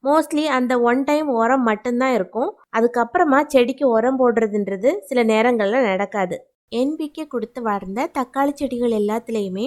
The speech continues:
சீக்கிரமா பூக்கள் பூத்து காய்கள் காய்ச்சுது. ஒரு செடியில நாலு, அஞ்சுன்னு பெரிய பெரிய காய்களா இருந்தது.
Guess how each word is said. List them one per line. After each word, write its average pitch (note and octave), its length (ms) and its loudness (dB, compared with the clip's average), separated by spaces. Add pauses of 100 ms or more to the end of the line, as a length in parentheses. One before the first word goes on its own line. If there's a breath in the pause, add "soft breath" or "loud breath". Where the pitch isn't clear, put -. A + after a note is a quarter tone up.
(120)
சீக்கிரமா D#4+ 640 0
பூக்கள் C#4+ 480 0
பூத்து C4+ 400 -4
காய்கள் A#3+ 500 0
காய்ச்சுது. F#3 460 -8
ஒரு D4 320 0
செடியில C4 480 0
நாலு, B3+ 480 2
அஞ்சுன்னு A3+ 540 -2 (100)
பெரிய C#4 280 0
பெரிய B3 360 0
காய்களா G#3+ 420 0
இருந்தது. F#3+ 380 -6